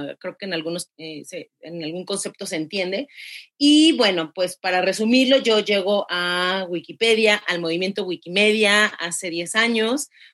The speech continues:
justamente buscando un algo en donde poder, eh, seguir militando, ¿no? Seguir, eh, eh,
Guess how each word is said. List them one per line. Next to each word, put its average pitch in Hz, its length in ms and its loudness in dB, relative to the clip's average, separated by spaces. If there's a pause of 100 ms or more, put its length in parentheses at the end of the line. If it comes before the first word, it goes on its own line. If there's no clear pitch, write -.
justamente 226 580 0
buscando 214 840 0 (380)
un 240 260 0
algo 220 340 4
en 220 160 0
donde 233 420 2
poder, 190 680 0
eh, 165 500 -8
seguir 190 600 -2
militando, 220 760 2
¿no? 294 100 -4 (300)
Seguir, 214 500 0 (380)
eh, 190 760 0
eh, - 200 -20